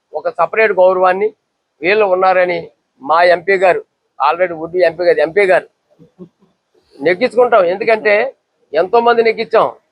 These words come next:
కానీ వాళ్ళు గీత గారి రెండోసారి, ఈసారి నెగ్గడం వేరు. గీత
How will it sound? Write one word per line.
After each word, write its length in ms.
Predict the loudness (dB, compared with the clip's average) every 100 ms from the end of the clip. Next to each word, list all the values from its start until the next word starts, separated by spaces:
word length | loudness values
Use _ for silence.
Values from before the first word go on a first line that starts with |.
| _ _ _ _ -2
కానీ 200 | 0 2
వాళ్ళు 160 | 0 0 0
గీత 180 | -2 0
గారి 180 | 0 0 0
రెండోసారి, 480 | -2 -2 -2 -2 -4 -10 _ _ _ _ _ _ -4
ఈసారి 380 | -2 0 2 2 2
నెగ్గడం 300 | 0 -2 -4 -2
వేరు. 200 | -2 -4 -10 _ _ _ _ _ _ _ -4
గీత 180 | 0